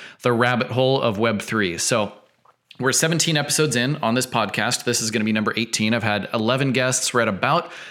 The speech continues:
six thousand downloads so far. Seems like it's, it's actually picking up and people are, are getting value and really liking it. So that's exciting. I've purchased thirty-six N F Ts.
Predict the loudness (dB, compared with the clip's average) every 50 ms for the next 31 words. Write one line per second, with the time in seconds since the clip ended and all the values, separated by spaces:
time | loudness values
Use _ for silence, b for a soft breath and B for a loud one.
0 | B B B 0 0 0 0 0 0 0 2 2 2 2 2 2 2 2 2 2
1 | 2 2 2 0 0 0 0 0 0 0 0 0 0 2 2 2 2 2 0 0
2 | 2 0 0 0 0 -2 -2 -8 -4 -4 -4 -2 0 -2 -2 0 -2 -2 0 0
3 | -4 -2 0 -2 0 0 -2 -4 -6 -14 -6 -2 -2 0 0 0 -2 0 2 2
4 | 2 2 2 2 0 0 0 0 0 0 2 2 2 4 4 4 4 4 4 2
5 | 2 2 2 0 0 -2 -2 -2 -2 -2 -2 -2 0 2 2 0 0 B B B
6 | B B B -2 0 0 -2 0 0 2 2 2 2 2 0 0 0 -2 -2 -4
7 | -6 -6 -2 0 0 0 2 2 2 2 2 2 0 -2 -4 -6 -4 0 0 2
8 | 2 2 2 2 0 0 0 -4 -2 0 0 0 0 -2 -2 0 0 2 2 2
9 | 0 -2